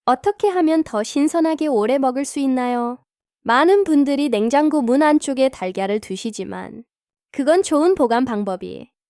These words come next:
아닙니다. 문을 열고 닫을 때마다 온도 변화가 심해 달걀이 쉽게 상할 수 있기 때문이죠. 가장 좋은 방법은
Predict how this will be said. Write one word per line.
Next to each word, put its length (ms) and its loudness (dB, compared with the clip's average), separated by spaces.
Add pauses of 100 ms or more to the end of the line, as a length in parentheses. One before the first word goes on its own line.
(260)
아닙니다. 800 -2 (400)
문을 380 2
열고 320 0
닫을 480 -12 (540)
때마다 560 2
온도 340 0
변화가 760 -4 (420)
심해 380 2
달걀이 480 2
쉽게 400 -2
상할 340 -2
수 160 -4
있기 500 -6 (420)
때문이죠. 800 0 (220)
가장 420 2
좋은 360 2
방법은 640 -4